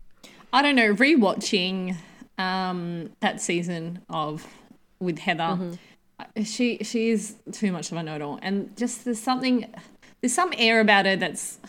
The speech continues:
Speaker 1: why? <laughs> Why? But then I do really like that it, it really annoys Ramona.
Speaker 2: <laughs>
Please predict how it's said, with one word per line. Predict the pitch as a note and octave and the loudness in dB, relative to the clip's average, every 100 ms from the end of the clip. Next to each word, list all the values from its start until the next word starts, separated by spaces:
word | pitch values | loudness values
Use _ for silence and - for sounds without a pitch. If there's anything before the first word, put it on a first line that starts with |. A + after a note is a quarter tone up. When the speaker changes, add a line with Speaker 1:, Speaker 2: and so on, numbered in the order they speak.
| - _ - - - | -20 _ -20 -20 -10
Speaker 1:
why? | - A3 B3 B3 A3+ F3+ D#3 | -2 2 4 6 6 4 2
<laughs> | |
Why? | F#3 B3 E4+ D4 D4 D4 C#4+ C#4 A3+ F3+ G3+ - - - - - - | 2 2 2 0 -2 0 0 2 2 2 0 -4 -12 -20 -20 -20 -8
But | B3 G3+ | -4 0
then | A#3+ A#3+ A#3 A#3 - | 2 2 2 2 2
I | A#3 | 2
do | A3+ B3 | 4 4
really | A3+ A3 | 4 2
like | F#3+ F#3+ - | 2 0 -2
that | F3+ | -6
it, | D#3 - - | -6 -10 -8
it | F#3 - | -8 -6
really | E3+ F3 F3 E3+ D#3+ | -2 0 0 -2 -4
annoys | D3 C#3+ C#3 | -6 -8 -8
Ramona. | D3+ B2 - - C#2 - | -10 -10 -10 -14 -8 4
Speaker 2:
<laughs> | C#4 B3+ D#4 | 6 8 6